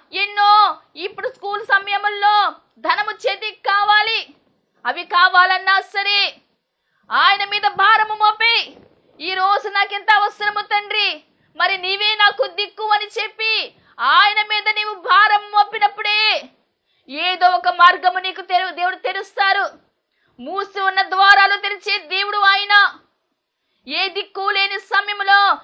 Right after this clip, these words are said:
దిక్కుగా దేవుడే మారుతారు, నీకు దిక్కై ఉంటారు, నీకు మార్గమై ఉంటారు, నీకు చక్కని దారిని చూపిస్తారు. కాబట్టి ఆర్థిక భారం అనేటువంటి భారాన్ని దేవుని మీద మోపడము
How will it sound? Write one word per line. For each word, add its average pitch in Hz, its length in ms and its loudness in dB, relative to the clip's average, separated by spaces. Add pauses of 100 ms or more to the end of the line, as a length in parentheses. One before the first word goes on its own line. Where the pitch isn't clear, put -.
(140)
దిక్కుగా 370 560 4
దేవుడే 403 380 -2
మారుతారు, 415 840 4 (280)
నీకు 359 220 -8
దిక్కై 381 560 -2
ఉంటారు, 415 640 4 (160)
నీకు 339 280 -8
మార్గమై 392 680 4
ఉంటారు, 415 600 4 (600)
నీకు 302 220 -12
చక్కని 339 800 -4 (300)
దారిని 339 580 4
చూపిస్తారు. 349 800 0
కాబట్టి 359 720 0 (1120)
ఆర్థిక 339 500 6
భారం 370 420 4
అనేటువంటి 381 520 0
భారాన్ని 381 560 2
దేవుని 370 460 -6
మీద 392 160 -2
మోపడము 392 760 0